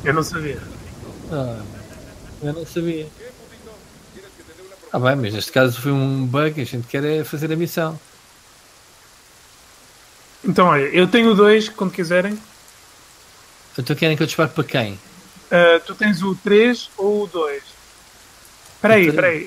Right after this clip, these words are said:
Speaker 1: eu consigo ver o três também.
Speaker 2: Com
Speaker 1: Aliás,
Speaker 2: sniper?
Speaker 1: vejo bastante bem.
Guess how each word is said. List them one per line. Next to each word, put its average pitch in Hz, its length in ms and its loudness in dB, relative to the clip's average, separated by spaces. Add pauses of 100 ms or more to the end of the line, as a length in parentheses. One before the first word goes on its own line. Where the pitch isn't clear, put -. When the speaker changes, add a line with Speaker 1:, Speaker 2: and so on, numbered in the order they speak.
Speaker 1:
eu 190 180 2
consigo 165 680 -4 (300)
ver 160 220 0
o 160 80 -2
três 165 240 -6
também. 165 340 -6 (1040)
Speaker 2:
Com 143 220 -2
Speaker 1:
Aliás, 165 260 4
Speaker 2:
sniper? 156 300 -8
Speaker 1:
vejo 175 360 2
bastante 180 500 -2
bem. 190 260 -4